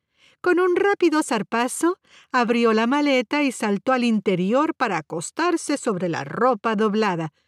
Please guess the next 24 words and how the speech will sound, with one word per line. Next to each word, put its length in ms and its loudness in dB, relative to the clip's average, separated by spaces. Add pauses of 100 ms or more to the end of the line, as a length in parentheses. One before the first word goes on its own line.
(540)
Un 180 2
sitio 400 0
estupendo 960 2
para 180 -4
echarse 460 -2
una 260 0
siesta, 540 -4 (600)
aunque 360 0
podría 440 0
mejorarse. 800 -2 (720)
Nunca 520 2
entendería 760 0
el 80 0
afán 380 -2
de 80 0
los 240 -2
humanos 580 -2 (300)
porque 340 -2
todo 320 0
estuviera 540 0
liso 500 0
y 80 -2
sin 260 0
arrugas. 680 -4